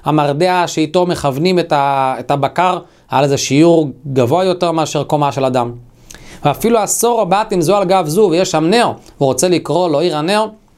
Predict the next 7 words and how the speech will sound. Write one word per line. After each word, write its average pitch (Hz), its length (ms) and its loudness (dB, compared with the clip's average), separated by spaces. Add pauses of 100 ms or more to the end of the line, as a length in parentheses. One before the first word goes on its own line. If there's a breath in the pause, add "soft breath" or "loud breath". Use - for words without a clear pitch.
(960 loud breath)
בכל 202 280 -2
זאת 185 280 -2
אסור 180 440 -2
כי 147 80 0
לא 170 140 2
יפלוג 151 280 0
רבונון. 101 360 -4